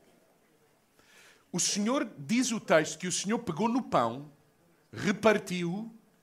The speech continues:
e disse, "Faze isto em memória de mim." E alguns de nós achamos que fazer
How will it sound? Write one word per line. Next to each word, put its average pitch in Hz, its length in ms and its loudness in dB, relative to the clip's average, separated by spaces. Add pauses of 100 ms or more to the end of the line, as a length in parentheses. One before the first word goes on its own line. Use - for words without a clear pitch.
(420)
e 170 120 0
disse, 160 320 -2
"Faze 190 360 0
isto 180 300 -4
em 180 60 -2
memória 165 340 -2
de 135 60 -8
mim." 110 160 -6
E 131 80 -2
alguns 180 320 -4
de 151 100 -14
nós 123 260 -6
achamos 123 520 -10 (480)
que - 80 -12
fazer 165 640 -2